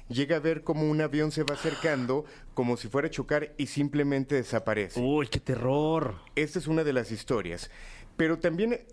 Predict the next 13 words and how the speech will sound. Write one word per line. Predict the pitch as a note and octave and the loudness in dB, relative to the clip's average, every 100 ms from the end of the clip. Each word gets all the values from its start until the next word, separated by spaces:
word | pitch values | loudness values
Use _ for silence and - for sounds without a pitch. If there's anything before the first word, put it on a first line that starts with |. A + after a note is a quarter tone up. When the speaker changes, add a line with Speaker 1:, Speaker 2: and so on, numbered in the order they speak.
| - - | -20 -14
Speaker 1:
si | - - D#3+ | -8 -2 -2
checamos | D#3 E3 G3 A#3 C4+ | 0 0 2 0 0
toda | C4 B3+ | 0 2
la | G#3 | 2
información, | - C#3 B2+ B2+ D3+ D#3+ | 0 2 2 2 0 0
seguramente | F3 D3 E3 E3 D#3+ E3+ | 2 2 2 2 2 0
recuerdan | C3 C#3+ D3 D#3+ | 0 2 2 2
una | D#3 D#3+ | 2 2
fotografía | C#3+ - A2+ A2+ C3+ C#3+ - | 0 0 2 2 2 2 2
que | D3 | 0
se | C3 | 2
hizo | B2 D#3+ | 2 2
viral | C3 C3 B2 B2 | 2 2 2 0